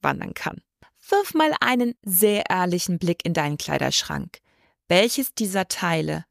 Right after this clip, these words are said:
macht Liebe mit dir? Welches dieser Teile ziehst du wirklich oft an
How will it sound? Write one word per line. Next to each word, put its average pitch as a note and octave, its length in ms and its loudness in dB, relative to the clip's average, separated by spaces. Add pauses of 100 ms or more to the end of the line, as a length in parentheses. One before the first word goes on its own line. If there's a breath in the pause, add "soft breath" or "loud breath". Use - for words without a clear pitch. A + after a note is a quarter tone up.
(100)
macht G3+ 340 -2
Liebe G#3+ 340 4
mit D#3+ 280 -4
dir? - 220 -6 (240 loud breath)
Welches F4 300 2
dieser C#4 260 0
Teile C4 360 0
ziehst - 340 -2
du A#3 220 -2
wirklich B3+ 480 0
oft - 320 -2
an G3 260 0